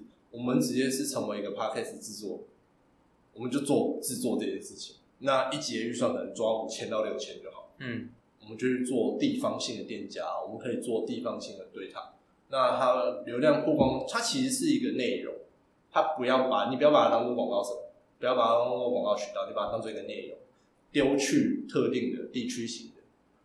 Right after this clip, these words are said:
Speaker 1: 例如说，呃，假如说我讲桃园的事情，我就打给王浩宇说，可不可以放在你的我是中立人啊？这其实就是一个可行的东西。那它本身又是业配在地的资讯，地区型可能在台湾就很有搞头。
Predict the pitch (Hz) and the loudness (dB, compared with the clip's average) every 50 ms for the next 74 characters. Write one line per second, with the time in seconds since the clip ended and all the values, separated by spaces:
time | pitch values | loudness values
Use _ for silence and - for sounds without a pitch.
0 | _ _ - 127 127 120 123 123 117 104 101 101 - - - - - - - _ | _ _ -2 0 0 0 0 0 0 -2 -2 -2 -2 -4 -6 -8 -12 -20 -20 _
1 | _ - - - - - 98 98 101 113 113 113 113 113 - - - - - 101 | _ -12 -12 -12 -8 -4 -4 -4 -2 -2 -2 0 0 0 -2 -4 -4 -4 -4 -4
2 | 98 98 98 98 95 - 110 98 92 87 - 101 95 98 98 101 101 - - - | -4 -4 -6 -8 -8 -10 -10 -10 -10 -12 -10 -8 -6 -6 -4 -4 -4 -4 -4 -4
3 | - 113 104 98 - - - 101 95 90 - - - - - 226 208 - - - | -4 -4 -4 -4 -6 -8 -10 -10 -12 -12 -12 -16 -12 -4 0 2 2 2 2 0
4 | 185 180 - 185 175 156 147 127 117 - 110 - - - 110 107 - - - - | -2 -2 0 0 0 0 0 -2 -2 -2 -4 -4 -6 -8 -10 -10 -10 -8 -6 -6
5 | 131 120 123 135 139 127 - - - - - - - - - - - - _ _ | -6 -6 -6 -8 -6 -4 -2 -2 -2 -4 -6 -8 -8 -10 -14 -18 -20 -20 _ _
6 | _ - - - - - 120 117 101 117 113 101 110 113 127 113 - - - - | _ -16 -12 -10 -8 -8 -8 -8 -8 -10 -10 -10 -10 -8 -8 -8 -8 -10 -14 -16
7 | - - 95 - - - - - - - - - _ - 131 131 123 131 131 123 | -16 -16 -18 -18 -20 -20 -20 -20 -18 -20 -20 -18 _ -2 0 2 4 4 2 2
8 | 123 117 101 - 110 113 117 117 117 117 117 123 127 120 - - 131 120 104 101 | 2 -2 -2 -4 -6 -6 -6 -6 -6 -6 -4 -2 -2 -2 -2 -2 -2 -2 -2 0
9 | - 131 113 107 - - 101 98 - - - - - - - - - - _ _ | 2 0 0 0 -2 -6 -8 -8 -8 -10 -14 -18 -18 -18 -18 -18 -20 -20 _ _
10 | _ _ _ _ _ _ _ _ _ _ _ _ _ _ _ _ _ _ _ _ | _ _ _ _ _ _ _ _ _ _ _ _ _ _ _ _ _ _ _ _
11 | - 208 175 - - 156 170 170 - 110 104 - 110 98 101 - 135 135 131 113 | -2 0 2 2 4 2 2 2 0 -2 -4 -6 -6 -6 -4 -2 -2 0 0 -2
12 | - - - - 110 98 98 98 - - - | -2 -2 -4 -6 -6 -6 -8 -8 -8 -10 -12